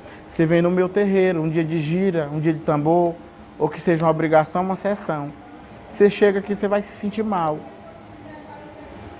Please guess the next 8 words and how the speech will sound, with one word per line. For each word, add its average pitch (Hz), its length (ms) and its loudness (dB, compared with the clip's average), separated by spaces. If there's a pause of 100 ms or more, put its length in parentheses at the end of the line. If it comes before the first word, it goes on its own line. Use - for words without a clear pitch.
(280)
Porque 160 240 4
naquele 208 320 4
momento, 202 800 0 (480)
a 160 80 2
sua 202 160 2
espiritualidade, 196 880 2
ela 196 160 2
tá 190 520 2